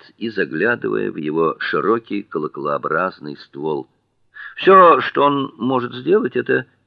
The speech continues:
иллюзии». «Но он похож на настоящий, епископ». Епископа заинтересовала антикварная вещь.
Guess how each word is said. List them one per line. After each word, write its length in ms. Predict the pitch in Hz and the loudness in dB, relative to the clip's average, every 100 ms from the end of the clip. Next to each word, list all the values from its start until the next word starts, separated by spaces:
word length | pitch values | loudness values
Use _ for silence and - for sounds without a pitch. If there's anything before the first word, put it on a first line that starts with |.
| - | -2
иллюзии». 600 | 143 196 165 78 - - _ _ _ _ - _ - _ _ _ - | 0 0 -2 -6 -12 -16 _ _ _ _ -20 _ -20 _ _ _ -8
«Но 160 | 80 | -4
он 120 | 78 | -4
похож 560 | 78 - - 78 80 - | -4 -6 -4 -4 -4 -6
на 100 | 78 | -12
настоящий, 840 | 69 - - - 147 175 131 - | -14 -14 -12 -6 -4 -2 -4 -6
епископ». 640 | - - - 170 - - _ _ _ _ _ _ _ - - - | -8 -10 -6 -4 -4 -12 _ _ _ _ _ _ _ -20 -20 -8
Епископа 800 | 98 120 - 151 - - 131 135 | 0 0 2 0 0 -2 2 2
заинтересовала 840 | 123 135 127 127 139 135 131 120 | 2 0 0 0 4 6 6 6
антикварная 580 | 120 113 120 117 110 110 | 2 -2 0 2 2 2
вещь. 400 | 107 - - | 2 0 -2